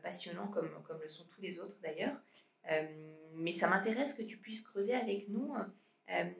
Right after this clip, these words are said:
l'idée, euh, euh, il, il parle de distinguer l'instinct protecteur de l'intuition créatrice.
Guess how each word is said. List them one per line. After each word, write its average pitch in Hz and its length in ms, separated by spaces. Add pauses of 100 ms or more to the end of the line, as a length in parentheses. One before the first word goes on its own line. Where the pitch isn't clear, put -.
(320)
l'idée, 202 640
euh, 175 340 (480)
euh, - 280
il, 180 220
il 196 200
parle 226 240
de 190 80
distinguer 214 600
l'instinct 202 320
protecteur 196 520
de 190 80
l'intuition 185 580
créatrice. - 800